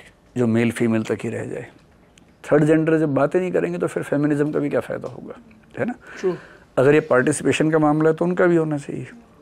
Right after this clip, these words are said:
Speaker 1: तीनों का ही होना चाहिए। तो आरक्षण, मैं जाति की बात इसलिए करता हूँ कि देखिए, एक सैद्धांतिक बात है। सैद्धांतिक बात ये एकदम ठीक है कि आरक्षण जब हम जाति को देंगे, तो उसका मिसयूज़ कई लोग करेंगे,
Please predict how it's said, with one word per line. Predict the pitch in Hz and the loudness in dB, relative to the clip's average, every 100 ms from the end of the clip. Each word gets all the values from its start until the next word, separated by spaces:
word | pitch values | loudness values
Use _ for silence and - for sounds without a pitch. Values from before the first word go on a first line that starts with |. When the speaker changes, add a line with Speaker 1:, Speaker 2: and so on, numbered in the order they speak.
| - | 0
Speaker 1:
तीनों | 143 151 | 2 2
का | 143 | 2
ही | |
होना | 131 127 | 0 -4
चाहिए। | - 131 - 170 _ _ _ _ - - - - - - - - - _ _ _ _ - | -6 -10 -12 -16 _ _ _ _ -20 -20 -20 -20 -20 -20 -20 -20 -20 _ _ _ _ 2
तो | 226 196 | 6 8
आरक्षण, | 170 190 - 226 240 | 8 4 0 2 2
मैं | 196 175 | 4 4
जाति | 147 156 190 | 4 4 4
की | 180 | 4
बात | 165 | 2
इसलिए | 156 - 160 | 0 -2 -2
करता | 117 104 - | -2 -4 -6
हूँ | 175 | -6
कि | 170 | -6
देखिए, | 151 - - | -6 -6 -2
एक | 139 160 - - | 0 0 -2 -8
सैद्धांतिक | - 127 101 123 123 107 | -2 0 2 0 0 -4
बात | 90 - | -8 -14
है। | - - - _ _ _ - - | -18 -20 -20 _ _ _ -10 0
सैद्धांतिक | 147 127 135 156 196 165 | 2 2 2 4 2 4
बात | 151 156 - - | 2 2 -4 -2
ये | 127 135 | 2 4
एकदम | 135 156 | 4 0
ठीक | 160 - 107 | 0 -4 -6
है | - - 120 | -8 -8 -8
कि | - 147 139 143 - _ _ _ _ _ _ - | -2 0 2 0 -4 _ _ _ _ _ _ 0
आरक्षण | 117 117 - 139 | 0 0 0 0
जब | 123 | 0
हम | 120 110 | 0 2
जाति | 104 101 135 | 0 0 -2
को | 120 | -2
देंगे, | 101 95 117 | -2 -4 -6
तो | - | -8
उसका | - - 151 - | -6 -4 -4 -4
मिसयूज़ | 117 113 - 131 - | -6 -4 -2 -4 -2
कई | 104 | -4
लोग | 107 - | -4 -6
करेंगे, | 107 95 | -10 -12